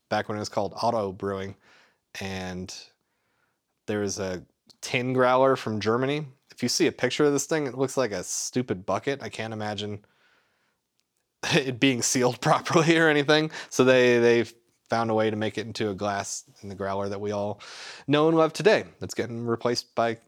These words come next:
can growlers. So <laughs> there you go. Uh, anyway, so went there,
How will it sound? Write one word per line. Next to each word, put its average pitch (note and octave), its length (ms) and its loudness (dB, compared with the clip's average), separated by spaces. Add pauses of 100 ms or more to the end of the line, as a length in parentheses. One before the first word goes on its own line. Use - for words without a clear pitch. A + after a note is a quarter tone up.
(140)
can B2+ 320 -6
growlers. A#2+ 520 -4
So - 180 -8 (200)
<laughs> G3 160 0
there A2 320 -6
you G#2 60 -6
go. G#2+ 160 -6 (580)
Uh, G#2+ 420 -4
anyway, B2+ 220 2
so C#3 200 4
went C#3 220 2
there, B2+ 540 4